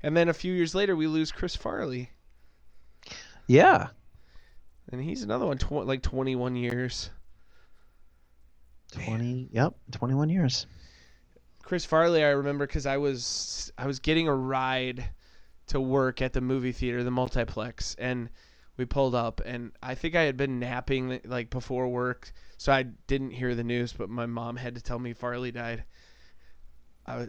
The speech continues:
Speaker 1: like, right before I go into work, I'm like, "What?" <laughs>
Speaker 2: Really?
Speaker 1: I
Speaker 2: I
Speaker 1: sh-
Speaker 2: see, I found out when I woke up.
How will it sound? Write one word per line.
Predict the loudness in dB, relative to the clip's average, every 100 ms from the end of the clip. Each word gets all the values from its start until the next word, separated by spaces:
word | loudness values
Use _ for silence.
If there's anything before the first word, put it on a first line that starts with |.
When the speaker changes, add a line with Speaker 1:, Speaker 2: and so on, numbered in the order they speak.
| -8
Speaker 1:
like, | -8 -6
right | 0 2 2
before | -2 0
I | 2
go | 4 2
into | 2
work, | 2 0 0
I'm | -2
like, | -4 -8 -10 -12 -18 -20 -12 -2
"What?" | -2 -2 -6 -6 -2 -2 0
<laughs> | 0 2 2 0 0 -4 -4 -8 -8 -14 -18 -18 -18 -2
Speaker 2:
Really? | 4 8 8 8 2 4
Speaker 1:
I | 4
Speaker 2:
I |
Speaker 1:
sh- | 6 6
Speaker 2:
see, | 8
I | 10
found | 10 10
out | 10
when | 10 8
I |
woke | 8 6
up. | 6 6